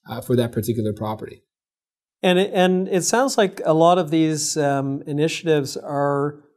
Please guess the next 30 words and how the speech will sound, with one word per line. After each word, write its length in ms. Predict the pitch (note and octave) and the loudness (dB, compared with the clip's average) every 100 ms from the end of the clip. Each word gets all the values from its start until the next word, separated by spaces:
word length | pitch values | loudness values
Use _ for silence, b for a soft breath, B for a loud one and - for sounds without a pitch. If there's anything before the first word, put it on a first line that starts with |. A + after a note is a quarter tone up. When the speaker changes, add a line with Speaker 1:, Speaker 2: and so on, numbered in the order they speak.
| _ | _
Speaker 2:
designed 600 | C3+ D3+ C#3+ D#3 D#3+ F3+ | -2 0 2 2 4 2
around 580 | E3 D3 C#3+ D3 C#3+ E3+ - | 2 2 2 0 -4 -8 -8
helping 440 | - E3 E3 D#3 | 0 0 0 -6
the 80 | D3 | -6
hotelier 880 | B2+ D#3 D3+ D#3+ D#3 D3+ D3+ C#3 C#3 b b _ | -6 -8 -4 0 2 2 -2 -4 -10 b b _
actually 380 | D#3+ D#3+ - D#3+ | -10 -8 -8 -6
increase 520 | D#3+ E3 - F3 E3+ | -4 -4 -2 -2 -2
the 60 | - | -10
conversion 720 | - C#3+ C3 D3+ E3+ F3 D3+ | -12 -12 -6 -2 -2 -4 -6
level 640 | C#3+ C3 C3+ C3 B2+ - _ _ _ | -4 -4 -4 -6 -6 -16 _ _ _
of 380 | C#3+ C#3 C#3 B2 | -6 -4 -4 -6
those 240 | D3 C#3+ | -6 -6
people 320 | C#3+ D#3+ D3+ C3+ | -6 -8 -6 -8
that 120 | C3+ | -6
are 100 | C3+ | -6
looking 320 | C#3 C3+ C#3+ | -8 -8 -12
at 120 | C#3 | -12
their 120 | C3+ C3 | -12 -10
property, 460 | - D3 D3 C#3+ | -2 0 0 -6
whether 240 | C3+ C3+ C3+ | -6 -6 -6
that's 240 | C3+ C3 | -10 -8
on, 280 | C3+ C3+ B2+ b b b _ - | -8 -8 -10 b b b _ -12
uh, 160 | C3 B2+ | -10 -10
third-party 520 | - D#3 D3+ D#3 C#3 | -4 -4 -2 -2 -2
channels 460 | C3+ C#3+ C#3 C3+ C#3+ | -4 -8 -6 -8 -8
or 100 | C3+ | -8
on 120 | C3 | -8
their 140 | B2+ | -10
own 140 | C3 C#3+ | -10 -10
website. 540 | C#3 B2 - B2 B2 | -12 -12 -12 -12 -14